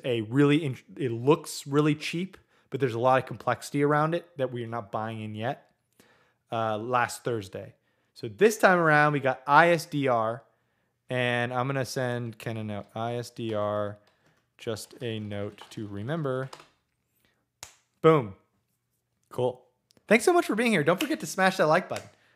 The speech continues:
and, uh, subscribe because I'm a YouTuber now. Um, yeah, no, I've, I, I've been a YouTube-, I guess I've been a YouTuber or whatever you wanna call me. I like to say I'm just your friend, uh, for, like,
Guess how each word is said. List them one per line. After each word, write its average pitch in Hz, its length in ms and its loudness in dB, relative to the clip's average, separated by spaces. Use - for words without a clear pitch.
and, 147 460 4
uh, 139 200 8
subscribe 127 600 4
because 117 220 -6
I'm 123 120 -4
a 120 40 -10
YouTuber 120 380 -12
now. 127 60 -2
Um, 113 360 -2
yeah, - 140 -10
no, - 120 -14
I've, 127 200 -2
I, 180 240 6
I've 185 140 10
been 220 140 6
a 254 60 0
YouTube-, 208 340 0
I 165 120 8
guess 214 180 2
I've 311 100 0
been 202 140 2
a 160 60 0
YouTuber 139 600 -4
or 127 80 -6
whatever 120 460 4
you 113 80 -4
wanna 107 140 -6
call 107 200 -8
me. 113 200 -12
I 147 120 10
like 185 140 10
to 143 60 -6
say 143 220 4
I'm 127 120 0
just 120 180 -6
your 117 80 -8
friend, 117 420 -6
uh, 127 500 4
for, 131 480 4
like, 117 540 -2